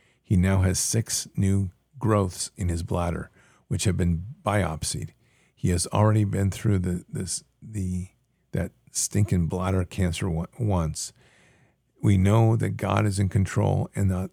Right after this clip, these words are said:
and not those doctors who are trying to scare him. This man is a new believer,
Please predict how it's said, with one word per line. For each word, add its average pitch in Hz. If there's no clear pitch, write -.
and 98
not 95
those 92
doctors 95
who 95
are 85
trying 87
to 82
scare 85
him. 78
This 117
man 107
is 95
a 98
new 92
believer, 101